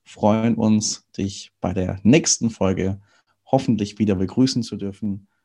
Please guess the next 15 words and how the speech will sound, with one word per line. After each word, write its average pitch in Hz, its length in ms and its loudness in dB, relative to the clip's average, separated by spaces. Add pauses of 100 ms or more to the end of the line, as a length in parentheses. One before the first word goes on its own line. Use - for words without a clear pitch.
(180)
und 95 420 -10
verabschieden - 840 -8
uns 107 260 -6
von 104 160 -4
dieser 202 220 0
Folge 160 260 -4
des - 200 -8
Redefabrik 117 580 -10
Podcast, - 560 -8
der 85 120 -6
Podcast - 500 -14
für - 100 -18
deinen 98 240 -2
kommunikativen 104 880 -6
Erfolg. - 480 -10